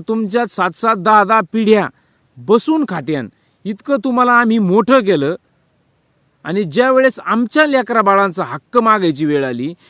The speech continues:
त्यावेळेस तुम्ही बिळात जाऊन बसले, त्यावेळेस तुम्हाला डेंगू होतो. त्यावेळेस तुम्हाला झेंडूबाम लावून रडावं लागतं.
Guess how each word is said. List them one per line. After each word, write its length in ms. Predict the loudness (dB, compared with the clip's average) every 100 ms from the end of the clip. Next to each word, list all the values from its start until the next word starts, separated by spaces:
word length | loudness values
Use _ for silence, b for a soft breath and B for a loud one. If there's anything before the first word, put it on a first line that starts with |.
| b _
त्यावेळेस 540 | -2 0 2 0 0 -2
तुम्ही 180 | -2
बिळात 360 | 0 4 4 4
जाऊन 280 | 2 2 2
बसले, 400 | -4 -4 -8 -8 _ _ _ _ _ _ _ _ _ _ _ _ 0
त्यावेळेस 400 | 2 6 4 2
तुम्हाला 280 | -2 0 0
डेंगू 480 | 2 2 2 4 2
होतो. 300 | 2 -6 -8 _ _ _ _ _ _ _ _ _ _ _ _ _
त्यावेळेस 440 | 0 4 6 4 2
तुम्हाला 240 | 0 0
झेंडूबाम 540 | 0 0 2 2 2 2
लावून 220 | 2 4
रडावं 320 | 4 4 4
लागतं. 380 | 0 0 -6